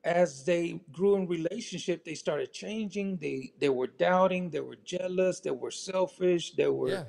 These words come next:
Speaker 2: they had their moments.
Speaker 1: independent. They had their moments. And even after, you know, at the crucifixion, you know, like, "Yo, where y'all at? Nobody's here, you know,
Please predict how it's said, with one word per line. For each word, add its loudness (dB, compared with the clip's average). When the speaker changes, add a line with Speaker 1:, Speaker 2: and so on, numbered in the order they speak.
Speaker 2:
they -4
had -2
their 2
moments. 4
Speaker 1:
independent. 2
They 8
had 8
their 4
moments. 4
And -2
even 0
after, -2
you -2
know, -2
at 6
the -8
crucifixion, -4
you 0
know, 2
like, 2
"Yo, 2
where 6
y'all 4
at? 0
Nobody's 0
here, -2
you -2
know, -6